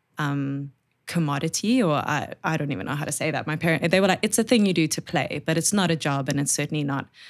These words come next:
it wasn't viewed as, like, a life option. And I mean, you've now created that for yourself. Did you, did you come from a supportive family is the kind of first part of the question. And then the second part,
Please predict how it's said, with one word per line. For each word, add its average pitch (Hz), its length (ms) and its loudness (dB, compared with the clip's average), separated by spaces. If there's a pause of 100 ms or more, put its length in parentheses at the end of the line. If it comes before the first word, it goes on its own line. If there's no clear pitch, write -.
(120)
it 185 140 0
wasn't 175 320 2
viewed 160 280 2
as, 156 200 0
like, 151 160 -6
a - 20 -2
life 147 480 -2
option. - 640 -2 (680)
And 180 160 4
I 175 40 4
mean, 160 380 2 (380)
you've 196 180 2
now 175 300 2
created 165 640 0
that 143 240 -4
for 151 60 -6
yourself. 143 580 -4 (560)
Did 185 200 2
you, 214 440 2 (100)
did 170 160 -4
you 196 140 2
come 190 340 0
from 233 240 4
a 226 240 4
supportive 202 680 0 (220)
family 175 500 2
is 196 200 2
the 170 100 0
kind 165 200 0
of 151 80 -2
first 160 320 0
part 151 180 -4
of 151 80 -4
the 160 80 -6
question. 170 480 0
And 160 100 0
then 160 220 0 (400)
the 175 60 0
second 180 460 2
part, 160 340 0